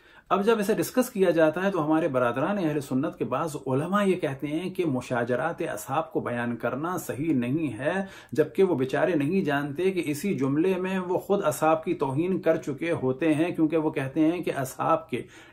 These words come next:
اختلافات کو اور لڑائیوں کو بیان کرنا صحیح نہیں ہے۔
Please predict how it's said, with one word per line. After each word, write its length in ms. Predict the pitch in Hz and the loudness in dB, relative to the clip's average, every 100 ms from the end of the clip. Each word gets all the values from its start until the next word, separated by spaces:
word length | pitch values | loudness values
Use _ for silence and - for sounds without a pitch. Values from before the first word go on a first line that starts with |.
| - | -2
اختلافات 880 | 143 - 139 131 131 143 165 180 - | -2 0 0 2 2 2 0 0 2
کو 100 | 131 | 4
اور 80 | |
لڑائیوں 520 | 127 120 127 139 180 190 | 4 4 4 2 0 0
کو 120 | 165 | 2
بیان 360 | 127 135 139 | 4 2 0
کرنا 340 | 135 131 165 185 | 0 -2 0 0
صحیح 380 | - 135 180 165 | 0 0 0 0
نہیں 380 | 135 165 165 147 | 2 2 0 6
ہے۔ 200 | 151 | 8